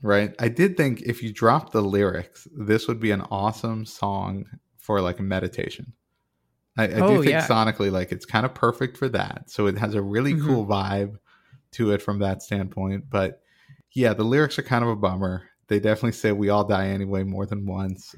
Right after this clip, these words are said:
Speaker 1: So I'm just gonna throw this out there. You can't play this at your wedding reception, okay?
Speaker 2: <laughs> You know, that's a really good segue for our upcoming mix.
Speaker 1: The
Speaker 2: Um, you know, that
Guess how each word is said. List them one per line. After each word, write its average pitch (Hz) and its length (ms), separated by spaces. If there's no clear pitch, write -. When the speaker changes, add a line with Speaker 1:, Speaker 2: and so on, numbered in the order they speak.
Speaker 1:
So 95 560
I'm 113 220
just 170 260
gonna 127 160
throw 113 220
this 95 180
out 98 220
there. 98 100
You 95 320
can't - 480
play 104 260
this - 420
at 104 160
your 101 120
wedding 92 280
reception, - 640
okay? 104 340
Speaker 2:
<laughs> - 80
You 220 80
know, 170 100
that's 151 180
a 196 60
really 170 280
good 147 160
segue 135 440
for 135 260
our 120 240
upcoming 139 480
mix. 123 540
Speaker 1:
The 143 180
Speaker 2:
Um, 135 460
you 151 100
know, 131 360
that 127 320